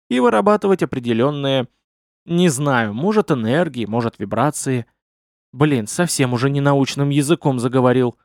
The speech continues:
Жаль, когда я был на корабле, бородавчатый пупырыш не делал такой фиксации.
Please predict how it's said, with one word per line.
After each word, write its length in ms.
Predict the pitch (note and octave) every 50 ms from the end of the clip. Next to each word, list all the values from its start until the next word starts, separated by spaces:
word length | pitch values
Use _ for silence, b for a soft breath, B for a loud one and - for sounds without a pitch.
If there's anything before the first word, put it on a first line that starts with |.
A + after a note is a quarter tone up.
| _ _ _ _ _ _ _ _ _ _ _ _ _ _ _ _ -
Жаль, 500 | - B2+ C3 F#3 A#3 G#3+ D3+ G#2+ D2+ - - -
когда 420 | - - B2 A#2+ C#3+ F3+ A#3 B3 A#3
я 60 | A3
был 240 | F#3 G3 A3+ A3+ G#3+
на 140 | G#3 G3+
корабле, 640 | - - F#3 F3 E3 D3 C#3 D#3 F#3+ A3 G3+ D#3+ A#2+ -
бородавчатый 760 | - B2+ B2 C3 C3 D3+ F3 F3 D3 - D#3+ - - C3
пупырыш 600 | A2 - G2 - - B3+ C4+ C4 C4 B3 - - - -
не 220 | - F3 A3 G#3
делал 420 | D3 B2+ D3 F3+ G3+ G3+ F#3+ F3
такой 340 | - - B2+ - - D#3+ D#3
фиксации. 760 | - - B2+ - - - F#3 D#3 A#2 - - - - - -